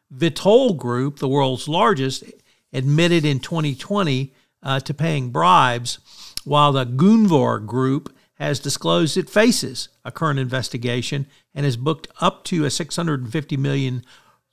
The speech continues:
dollar provision for the payment of a fine and penalty. The claim will put additional pressure on Trafigura, w-, and if they haven't self-disclosed, boy,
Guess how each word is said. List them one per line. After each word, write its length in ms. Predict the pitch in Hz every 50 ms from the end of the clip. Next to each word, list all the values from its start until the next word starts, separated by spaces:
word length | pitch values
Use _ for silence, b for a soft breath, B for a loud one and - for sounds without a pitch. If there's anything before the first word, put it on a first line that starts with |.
| _ -
dollar 320 | 143 139 139 139 135 131
provision 840 | 127 - - - 131 127 120 120 165 180 190 180 135 127 120 120 117
for 280 | 113 - - - 139 131
the 80 | 123 123
payment 460 | - - - 156 160 160 147 127 113
of 160 | 120 110 117
a 60 | 120
fine 400 | 110 - - 123 123 131 135 135
and 120 | 123 113 -
penalty. 560 | - 113 123 143 160 139 - - 120 113 _ _ b b b b b b b b b b b
The 80 | -
claim 280 | - - 151 165 170 165
will 100 | 156 143
put 180 | - 190 185 190
additional 440 | 175 151 202 220 208 - 254 233
pressure 540 | 202 - 214 226 240 220 - - 143 113 - b b b b b
on 160 | - 135 139 135
Trafigura, 920 | - 151 139 131 - - 180 190 208 208 175 120 117 113 104 98 101 113 - _ _ b b b b b b b b b b
w-, 220 | - 139 - - _ _ _ _ _ _ _ _ -
and 260 | 147 139 139 135 127
if 120 | 120 -
they 140 | - 131 135
haven't 280 | 135 156 180 185 170 -
self-disclosed, 920 | - 180 180 165 - - - - - - 190 202 190 165 147 127 107 -
boy, 340 | - 151 143 135 131 123 120